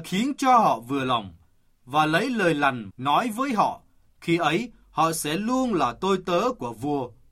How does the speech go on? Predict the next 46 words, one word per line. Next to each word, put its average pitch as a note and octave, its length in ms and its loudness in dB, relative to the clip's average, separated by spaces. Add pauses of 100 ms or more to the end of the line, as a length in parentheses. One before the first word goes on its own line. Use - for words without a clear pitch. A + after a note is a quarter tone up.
(420)
Nhưng G#3 240 0
Roboam G#3 600 0
bất B3 240 -6
chấp D4+ 240 -4
lời C3 260 -6
khuyên G3 320 0
của B2 120 -10
mấy C3+ 180 -6
người D#3+ 320 -4
cao F3+ 180 0
tuổi B2+ 280 -6
đưa F#3+ 200 -4
ra F3 260 0
cho F3 140 -4
mình, B2 260 -6 (380)
rồi D3 200 0
lấy E3 180 0
ý B3+ 200 -2
kiến A#3+ 440 -4
với C#4 160 -6
những F3+ 200 -6
người E3+ 220 0
trẻ B2 300 -8
tuổi C3 340 -8
đồng B2+ 240 -6
lớn D#3+ 260 -6
lên F#3 260 -4
với E3 180 -4
mình. D3 240 -6 (540)
Họ C3 220 -4
đứng G3+ 300 -6
trước C4 200 -6
mặt E3+ 220 -4
người. A#2 340 -6 (360)
Người D3+ 200 -2
nói C#3+ 240 0
với B3 160 -8
họ: G3 280 0 (340)
"Anh G#3+ 140 2
em A#3 260 2
có A#3+ 120 4
ý B3+ 300 2
gì F#3+ 360 -2
hiến G#3+ 240 -2
cho A3+ 140 -2
ta?" F3 340 4